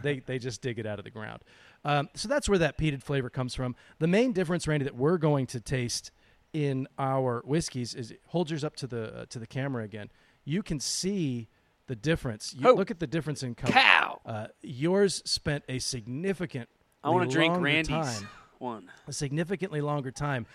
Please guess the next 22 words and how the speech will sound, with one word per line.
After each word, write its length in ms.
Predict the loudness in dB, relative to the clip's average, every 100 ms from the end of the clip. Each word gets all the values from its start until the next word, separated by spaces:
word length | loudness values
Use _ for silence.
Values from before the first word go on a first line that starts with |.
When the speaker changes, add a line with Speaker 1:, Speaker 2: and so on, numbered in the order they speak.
| -18 -14 -4
Speaker 1:
in 360 | -2 -2 -4 -2
that 320 | -2 -2 -4
Oloroso 540 | -4 -2 -2 -2 -4 -6
sherry 300 | -4 -4 -2
cask. 380 | 0 0 -2 -8 -20 -20 -2
And 420 | 2 2 0 -6
to, 420 | -4 0 2 0 -2
uh, 240 | -4 -4 -6 -4
I, 80 | -2
I 20 |
was 160 | -2
digging, 380 | 0 0 2 -4
trying 260 | -4 -2 -2
to 60 |
find 440 | -4 -4 -2 -2 -4 -10 -16
how 260 | 0 2 2
this 240 | 0 -4
was 160 | -8 -6
aged. 500 | -4 -2 -4 -6 -14 _ -20 -20 _ -6
Um, 480 | -4 -4 -6 -10 -18 _ -20 _ -6
this, 400 | -2 0 -2 -2
uh, 640 | -2 -2 -2 -4 -6 -10